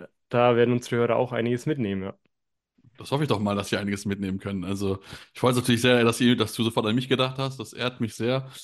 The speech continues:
Speaker 2: ähm, äh, dass, äh, dass ich mit dabei sein darf. Macht immer wieder Spaß.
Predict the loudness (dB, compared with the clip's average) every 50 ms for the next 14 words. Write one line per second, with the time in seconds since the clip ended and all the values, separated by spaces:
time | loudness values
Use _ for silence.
0 | -20 -20 _ _ _ _ -2 0 2 2 2 2 2 0 0 0 0 0 0 0
1 | -2 -4 -6 -6 -6 -6 -4 -4 -4 -6 -6 -8 -10 -6 -4 -2 0 0 0 0
2 | 0 0 0 0 0 0 -2 -2 -4 -4 -4 -4 -4 -4 -6 -8 -8 -6 -4 -4
3 | -4 -4 -8